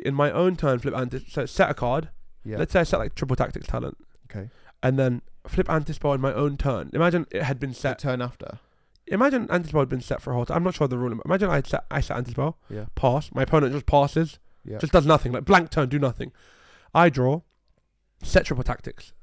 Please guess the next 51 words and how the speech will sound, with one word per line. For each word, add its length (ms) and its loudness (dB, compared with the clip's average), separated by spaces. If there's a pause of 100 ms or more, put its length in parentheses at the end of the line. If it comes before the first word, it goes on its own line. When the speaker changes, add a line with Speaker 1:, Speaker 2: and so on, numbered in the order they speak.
(120)
Speaker 2:
Yeah. 160 -10 (220)
Speaker 1:
Flip 320 0
anti-spell. 480 -2 (680)
Can 140 -2
I 60 4
activate 340 0
Tactics 260 -4
that 140 -8
turn? 240 -4 (840)
Speaker 2:
Mm. 640 -16 (760)
Speaker 1:
'Cause 140 -6
Speaker 2:
If 40 0
Speaker 1:
how 100 4
Speaker 2:
you, 40 6
Speaker 1:
would 60 6
that 40 2
Speaker 2:
if 60 0
Speaker 1:
be 60 4
Speaker 2:
you, 40 4
Speaker 1:
different? 340 -2 (180)
Speaker 2:
if 160 -10
you 60 -6
set 260 -4
talent 500 -4
and 180 -8
then 220 0
flip 180 -8
Speaker 1:
Yeah, 60 -6
Speaker 2:
anti-spell. 420 0
Speaker 1:
it 80 -8
can 120 0
be 160 4
activated, 360 0
right? 220 0
Speaker 2:
Yeah, 200 -8
it 40 -10
can 100 -14
be 40 -10
activated, 280 -16
yeah. 60 -10
Speaker 1:
Cool, 140 8
fine. 300 6
Then, 180 2
then 100 2
it's 140 -2
the 60 -2
same 180 6
ruling 240 8
then. 100 4
Yeah, 120 4
sure. 240 0